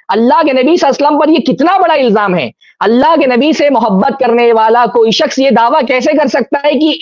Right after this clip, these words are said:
अल्लाह के नबी की पैदाइश के दिन खुशियां मनाना और उसकी रातों को जागना और उसके दिन में जुलूस निकालना, ये इतना बड़ा सवाब का काम था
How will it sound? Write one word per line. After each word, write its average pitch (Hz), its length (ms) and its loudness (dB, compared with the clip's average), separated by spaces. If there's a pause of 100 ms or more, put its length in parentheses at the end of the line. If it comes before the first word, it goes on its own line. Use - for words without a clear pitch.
अल्लाह 254 260 0
के 262 100 -2
नबी 254 240 2
की 330 120 0
पैदाइश 240 460 0
के 294 120 -4
दिन 370 200 2 (400)
खुशियां 254 460 0
मनाना 277 400 0 (460)
और 269 160 0
उसकी 277 260 -2
रातों 240 380 0
को 277 160 2
जागना 226 480 0 (380)
और 262 180 0
उसके 285 260 -2
दिन 262 220 0
में 285 120 0
जुलूस 254 360 2
निकालना, 269 500 0
ये 247 180 0
इतना 285 340 -2
बड़ा 311 240 0
सवाब 285 400 -2
का 311 140 -2
काम 269 280 -2
था 359 200 -2